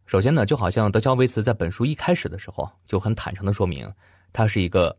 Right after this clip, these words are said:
实用主义者、效用主义者和经验主义者，他的理论呢，具有浓厚的经验主义色彩，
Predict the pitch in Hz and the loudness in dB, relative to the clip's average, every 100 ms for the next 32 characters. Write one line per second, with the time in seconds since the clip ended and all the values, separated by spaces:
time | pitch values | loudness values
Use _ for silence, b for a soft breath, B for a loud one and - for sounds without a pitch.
0 | _ - - 127 156 104 78 76 - - | _ -10 0 2 2 0 -4 -6 -10 -14
1 | _ _ - - 175 107 92 78 82 - | _ _ -6 0 2 2 0 -2 -6 -8
2 | - - 90 156 156 - 65 - - _ | -6 -4 0 2 2 0 -6 -12 -16 _
3 | _ _ _ 147 180 117 80 110 85 78 | _ _ _ 0 2 0 2 0 0 -4
4 | - 90 82 80 104 98 82 76 - 127 | -2 -2 -2 -4 0 0 0 -2 0 0
5 | 101 82 92 - - 104 | 0 -4 -2 -2 -4 -14